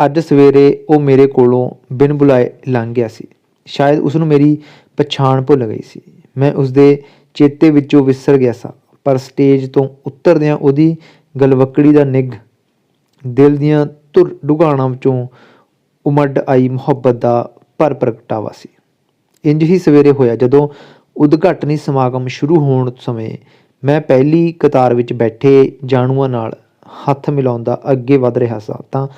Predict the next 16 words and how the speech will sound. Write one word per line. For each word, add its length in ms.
ਅਫਜ਼ਲ 500
ਅਹਿਸਾਨ 500
ਰੰਧਾਵਾ 460
ਬੈਠਾ 300
ਨਜ਼ਰ 280
ਆਇਆ। 320
ਮੈਂ 80
ਉਸ 180
ਨੂੰ 100
ਉਤਸ਼ਾਹ 340
ਵਿੱਚ 240
ਭਿੱਜ 180
ਕੇ 180
ਸਲਾਮ 420
ਆਖੀ, 240
ਕਿਉਂਕਿ 360